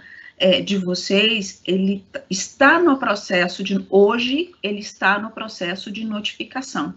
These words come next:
E nós temos vocês como um grande e importante observatório no âmbito dos serviços de saúde pra girar o ciclo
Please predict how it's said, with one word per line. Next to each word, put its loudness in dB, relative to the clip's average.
E 4
nós 4
temos 0
vocês -4
como 2
um 6
grande 6
e -2
importante -6
observatório 0
no -2
âmbito -4
dos -8
serviços 0
de 0
saúde 0
pra 6
girar 4
o -6
ciclo -10